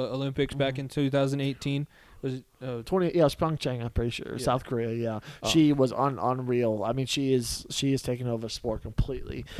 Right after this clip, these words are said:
Speaker 2: But the one girl that I wanna talk about a little bit more that, that we, we glimpsed over cl-, uh, slightly, Michaela Shiffrin from Vail, Colorado.
Speaker 1: Mm-hmm.
Speaker 2: Girl that has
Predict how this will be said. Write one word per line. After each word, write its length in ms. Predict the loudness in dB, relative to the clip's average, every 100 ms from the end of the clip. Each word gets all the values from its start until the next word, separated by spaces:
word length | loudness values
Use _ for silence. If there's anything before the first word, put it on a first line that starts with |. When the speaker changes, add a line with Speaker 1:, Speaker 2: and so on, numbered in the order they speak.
| -4
Speaker 2:
But 140 | 2 6
the 60 |
one 220 | 10 10
girl 220 | 12 12 12
that 160 | 12
I 80 | 10
wanna 260 | 10 8 6
talk 240 | 2 2
about 220 | 4 4
a 60 | 6
little 120 | 4
bit 140 | 4
more 360 | 6 8 8 6 0 -16 6
that, 260 | 6 8
that 160 | 8 8
we, 120 | 6
we 220 | 4 2 0
glimpsed 540 | -2 0 2 4 6
over 300 | 6 8 2
cl-, 160 | 0 -8
uh, 140 | -4
slightly, 640 | -4 2 2 2 -6 -8 -14 -20 -10
Michaela 320 | 2 4 6
Shiffrin 400 | 4 0 -2 -8 -12 -20 -20 _ _
from 240 | 6 6
Vail, 220 | 8 8 8
Colorado. 600 | 4 4 4 2 0 -4 -16 -16
Speaker 1:
Mm-hmm. 140 | -6
Speaker 2:
Girl 240 | 6 8 10
that 160 | 10
has 160 | 10